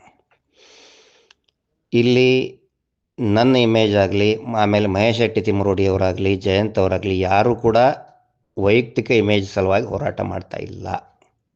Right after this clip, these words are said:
ಯಾವನೋ ಏನೋ ಅಂದುಬಿಟ್ಟ ಅಂದ ತಕ್ಷಣನೇ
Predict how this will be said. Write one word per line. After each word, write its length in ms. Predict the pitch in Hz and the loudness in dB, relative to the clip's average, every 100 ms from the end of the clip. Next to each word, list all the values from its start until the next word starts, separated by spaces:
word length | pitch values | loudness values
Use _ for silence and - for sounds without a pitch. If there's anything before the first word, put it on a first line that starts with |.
| _ _ _ _ _ _ _ _ _ _ _ | _ _ _ _ _ _ _ _ _ _ _
ಯಾವನೋ 480 | - 90 101 127 143 | -4 0 2 4 4
ಏನೋ 300 | 135 135 135 | 4 4 2
ಅಂದುಬಿಟ್ಟ 520 | 127 127 120 117 117 | 2 2 0 -2 0
ಅಂದ 280 | 113 110 104 | 2 2 2
ತಕ್ಷಣನೇ 560 | 113 98 - 113 117 | 0 -2 0 0 2